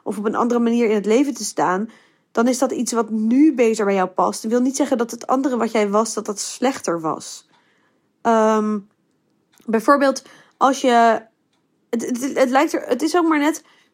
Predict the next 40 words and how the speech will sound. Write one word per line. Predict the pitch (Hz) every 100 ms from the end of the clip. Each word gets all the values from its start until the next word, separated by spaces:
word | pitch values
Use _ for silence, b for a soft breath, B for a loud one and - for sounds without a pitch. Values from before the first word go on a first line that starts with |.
| _ _ _ _ _ _
ehm, | - 247 240 233 226 226 -
welke | 226 320 311
waarde | 214 277 392 254
je | 202
eraan | 175 180 180 - _ _ _ _ _
toekent. | - 294 269 226 233
Of, |
of | - 240
hoe | 262 269
je |
dat, | 240 240 -
waar | 254 240
je |
de | 233
grens, | - 254 294
kijk, | - 302 b b _ -
oké, | 240 202
hier | 196 226 254
wordt | 302
het | 262
een | 262
beetje | 175
ingewikkeld. | 233 226 226 196 196
Maar | 208
ik |
had | 233 247
ineens | 240 240
in | 233
mijn | 220
hoofd | 247 233
een | 233
voorbeeld | 233 233 220 214
van, | 226 208 208 b b b _
ehm, | - 220 220 208 202 202 196 _ _ _ _ _ _
als | - 247 269 -
je, | 233 208 208 214 _ _ _ _ _ _ _ _ _ -
ehm, | 208 196 185 185 185 185 190 _ _ _ _ _ _ _ _ _ _ _ _ _ _ _ _
stel | 233 - 285 285
je | 262
bent | 247 247